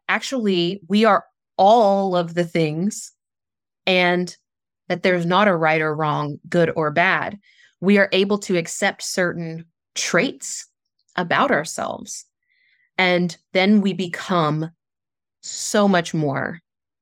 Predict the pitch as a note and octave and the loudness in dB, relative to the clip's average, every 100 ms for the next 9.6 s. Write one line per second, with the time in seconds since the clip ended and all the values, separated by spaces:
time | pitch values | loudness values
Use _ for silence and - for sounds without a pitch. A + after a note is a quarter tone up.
0 | _ _ _ - E3+ D3+ D3 D3+ D#3 D4 | _ _ _ -6 -2 -2 0 -2 2 2
1 | F#4+ - - _ _ _ _ _ - - | 0 -4 -20 _ _ _ _ _ -12 -4
2 | E3+ - F3 F#3 C4+ D#4 - _ _ _ | -4 -2 0 2 2 -2 -6 _ _ _
3 | _ _ _ - - F3 E3+ F#3 C4+ F4 | _ _ _ -20 -6 0 2 4 2 2
4 | - _ _ _ _ _ _ - G3+ G#3 | -2 _ _ _ _ _ _ 0 2 2
5 | G3 - G#3+ - F3 F#3+ A3 A#3 A3 - | 0 0 0 0 -2 2 4 6 2 4
6 | F#3+ F#3 F#3 F3+ F3 F3 - F3 E3+ E3+ | 4 6 4 4 0 -2 0 0 0 -2
7 | D#3+ D#3+ B2 D#3 E3+ G#3 F#3 E3+ F#3 F3 | -4 -2 -4 -4 0 2 2 2 2 4
8 | D#3 D#3 D#3+ - D#3 D#3+ F3+ E3 D3+ F3 | 2 -2 -4 -4 -2 -4 -4 -4 -2 0
9 | A3 G3 E3+ D#3+ D#3+ - | 0 -2 -6 -8 -8 -8